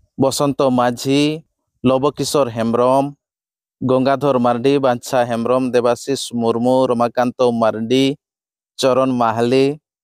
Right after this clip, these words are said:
ᱟᱨ ᱚᱱᱠᱟᱜᱮ ᱟᱭᱢᱟ ᱜᱟᱱ ᱢᱟᱹᱱ ᱜᱩᱱ ᱦᱚᱲ ᱠᱚ ᱥᱮᱴᱮᱨ ᱠᱟᱛᱮᱫ ᱵᱨᱟᱧᱪ ᱢᱮᱱᱮᱡᱟᱨ ᱚᱥᱱᱤ ᱵᱷᱚᱧᱡᱚᱱ ᱢᱩᱨᱢᱩ ᱛᱤᱠᱤᱱ ᱠᱚ ᱵᱤᱫᱟᱹᱭ ᱞᱮᱫ ᱠᱤᱱᱟ। ᱟᱨ ᱵᱤᱫᱟᱹᱭ ᱵᱮᱲᱟ ᱨᱮ ᱢᱤᱫ ᱯᱷᱩᱴᱟᱹ ᱠᱟᱪᱟ ᱥᱟᱶ ᱥᱟᱶᱛᱮ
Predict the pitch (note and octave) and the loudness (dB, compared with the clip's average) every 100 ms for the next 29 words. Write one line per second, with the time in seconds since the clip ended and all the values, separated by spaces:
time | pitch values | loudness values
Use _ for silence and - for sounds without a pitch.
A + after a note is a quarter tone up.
0 | _ _ _ _ A#2+ B2+ B2+ C3 B2+ B2+ | _ _ _ _ 0 0 0 0 2 2
1 | A#2+ B2 A#2+ B2 B2 B2 A#2+ A#2+ A2 A#2+ | 2 2 2 0 0 0 -2 -4 -4 -4
2 | A#2+ A2+ - - _ _ _ _ A#2 C3 | -4 -10 -20 -20 _ _ _ _ -2 0
3 | B2 - A#2+ C#3 - C3+ G#2+ - _ _ | -2 -2 0 0 0 0 0 -2 _ _
4 | _ _ _ _ _ _ _ _ C3 A#2 | _ _ _ _ _ _ _ _ -2 2
5 | C#3 C#3+ C3+ C#3 C3+ B2+ C3 C3 - C#3 | 0 0 -2 0 2 2 2 2 0 -2
6 | B2 B2+ A#2+ C3 B2 B2 B2 B2 B2+ - | 0 -2 0 0 0 0 0 -2 -4 -6
7 | A#2+ A2+ A#2+ A#2 B2 - _ _ A2 B2 | -4 -2 2 2 2 -2 _ _ -2 2
8 | B2 A#2 A#2 - A2 F#2 - _ _ _ | 4 4 2 -2 -4 -4 -6 _ _ _
9 | G#2+ G#2+ G2+ B2 C#3 C#3+ C3+ C3+ C3+ C3 | -2 0 0 2 4 4 4 2 4 4
10 | B2+ C3+ E3 _ _ _ _ _ _ - | 4 2 -2 _ _ _ _ _ _ 0
11 | C#3 D3 - C#3 D#3+ D3+ D3 D#3 C#3+ D3 | 0 2 -2 0 0 0 0 0 0 0
12 | C#3+ - C#3 C3+ - | -2 0 -2 0 0